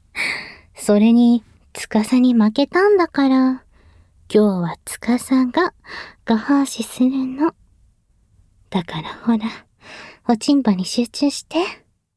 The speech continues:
ね、いいでしょ？気持ちいい。腰が砕けるくらい気持ちいい。もう限界？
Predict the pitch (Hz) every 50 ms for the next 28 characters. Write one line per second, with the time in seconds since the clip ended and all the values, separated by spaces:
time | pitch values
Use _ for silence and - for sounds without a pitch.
0 | _ _ _ _ _ _ _ _ _ _ _ _ _ - 202 202 214 214 202 -
1 | _ _ - - - _ _ _ _ _ _ - 220 233 254 220 180 165 160 -
2 | - - 240 330 - - - _ _ _ _ _ _ _ _ _ _ _ _ _
3 | _ _ _ _ - - - 214 - - - 220 220 - - - - 254 269 269
4 | 277 311 359 415 494 _ _ _ _ _ _ _ _ _ _ _ _ _ _ _
5 | - - _ _ _ _ _ _ _ _ - - 240 220 - 254 262 - - 269
6 | 262 - - 277 269 277 285 - 330 320 320 320 - - 302 277 269 262 254 254
7 | 254 - _ _ _ _ _ _ _ _ _ _ - - - 269 240 262 285 -
8 | - - - 294 294 302 311 320 339 381 - - _ _ _ _ _ _ _ _
9 | _ _ _ _ _ _ _ _ _ _ _ _ _ _ _ _ _ _ _ _
10 | _ - - 269 269 240 208 170 - 202 226 269 - - - -